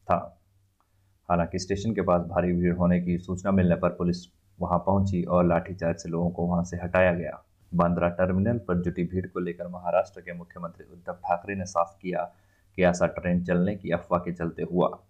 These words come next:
उन्होंने कहा कि बांद्रा की घटना पर किसी को परेशान होने की जरूरत नहीं है। बाहरी मजदूरों के खाने पीने का इंतजाम किया जा रहा है।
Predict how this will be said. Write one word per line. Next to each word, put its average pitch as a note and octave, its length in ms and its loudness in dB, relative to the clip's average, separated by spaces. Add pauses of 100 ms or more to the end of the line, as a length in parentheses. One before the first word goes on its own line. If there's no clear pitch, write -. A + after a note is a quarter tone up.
(420)
उन्होंने F2 220 -2
कहा F2 560 -2 (160)
कि F#2 60 -10
बांद्रा F2 400 0
की F#2+ 180 -6
घटना F2 300 -6
पर F2 140 -2
किसी F2+ 300 -10
को F2 100 -4
परेशान E2+ 420 -2
होने F2 240 2
की F2 120 -6
जरूरत E2+ 340 -2
नहीं F#2+ 260 0
है। F#2 280 -2 (460)
बाहरी F2+ 340 2
मजदूरों F2+ 480 0
के F#2 120 -2
खाने F2 280 0
पीने F2 280 0
का E2+ 100 -2
इंतजाम E2+ 340 0
किया E2+ 280 0
जा E2+ 160 2
रहा E2+ 340 0
है। E2+ 260 -6